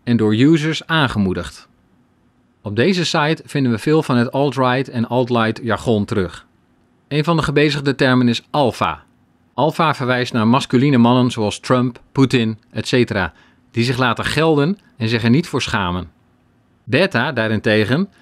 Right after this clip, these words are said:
staat voor de moderne, gefeminiseerde man. Ruimdenkend, tolerant, cosmopolitisch en bovenal zwak. De cathedral is de liberale consensus,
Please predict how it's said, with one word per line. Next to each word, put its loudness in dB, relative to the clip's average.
staat -2
voor 2
de 4
moderne, 2
gefeminiseerde 2
man. 0
Ruimdenkend, 0
tolerant, 0
cosmopolitisch 0
en -4
bovenal 0
zwak. -4
De -4
cathedral 2
is -4
de 0
liberale 0
consensus, -2